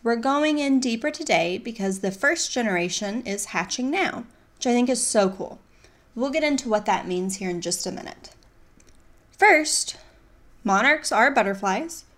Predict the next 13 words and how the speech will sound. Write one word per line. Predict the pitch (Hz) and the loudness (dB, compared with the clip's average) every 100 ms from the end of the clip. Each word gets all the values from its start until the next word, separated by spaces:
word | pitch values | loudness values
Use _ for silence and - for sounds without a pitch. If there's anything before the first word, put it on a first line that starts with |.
| _ | _
so | - 214 | -4 0
they're | 214 - | 2 2
insects | 220 214 214 220 370 - - | 2 0 4 2 2 -6 -6
with | 214 | -2
a | 202 | 0
head, | 190 190 247 302 | 0 4 4 4
a | - | -2
thorax, | 240 240 226 247 - - | -2 6 6 6 0 -10
an | - | -6
abdomen, | 196 226 226 254 247 | -2 0 0 0 -2
and | 214 196 | -4 -6
six | 262 - | -8 -6
legs. | 208 196 285 - | -2 -2 -4 -14